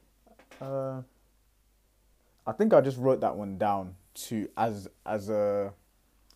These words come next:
encouragement to myself. Yeah, just to never quit at anything. Yeah,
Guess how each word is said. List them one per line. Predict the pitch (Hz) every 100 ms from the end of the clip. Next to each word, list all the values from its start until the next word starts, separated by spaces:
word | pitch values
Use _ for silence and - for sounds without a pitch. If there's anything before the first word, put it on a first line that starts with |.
| 104
encouragement | 101 - 107 110 113 135 143 -
to | -
myself. | 139 135 147 151 156 - - _ _ _ _ _ _ _ _ _ _ _ _ -
Yeah, | 113 101
just | 127 120
to | -
never | 113 113 104
quit | - 120 117 -
at | 90 92
anything. | 113 110 117 127 _ _ _ _ _ _ _ _ _ _ _ _ _ _ _ _ _ -
Yeah, | 110 107